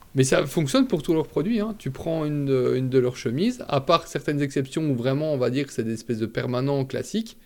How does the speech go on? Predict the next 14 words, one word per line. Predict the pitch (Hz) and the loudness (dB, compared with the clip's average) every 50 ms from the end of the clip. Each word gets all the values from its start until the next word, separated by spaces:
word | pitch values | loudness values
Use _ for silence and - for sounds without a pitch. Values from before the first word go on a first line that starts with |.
| - - - - - - - - - - _ _ _ _ - - | -20 -20 -20 -20 -20 -20 -20 -20 -20 -20 _ _ _ _ -4 0
euh, | 120 113 113 113 110 107 107 107 107 107 110 107 107 107 107 104 104 104 104 104 104 104 104 104 107 107 | 2 2 4 4 4 4 4 4 2 2 2 2 0 0 0 0 2 2 2 2 0 0 0 -2 -2 -2
la | - 110 117 117 | -2 0 0 2
même | 113 113 127 156 175 185 190 190 190 190 - - - - - | 2 2 2 2 2 2 2 2 0 -2 -4 -14 -20 -20 -20
ch-, | - - - - - | -20 -18 -18 -14 -10
le, | 135 117 117 117 | -4 0 0 2
le, | 113 113 113 117 113 113 | 2 2 0 0 0 0
le, | 110 107 107 107 101 104 104 107 | -2 -2 0 0 0 0 -2 -2
on | |
va | 107 110 | -2 -2
dire | 123 135 | 0 0
le, | 120 113 110 110 107 | 0 0 0 -2 -2
la | 104 104 107 117 | -2 -2 -2 -2
même | 135 170 165 | 0 0 -2
surchemise, | - - 143 - - 131 120 127 160 202 233 233 233 | -2 -6 -10 -6 -2 0 0 2 2 2 2 0 -2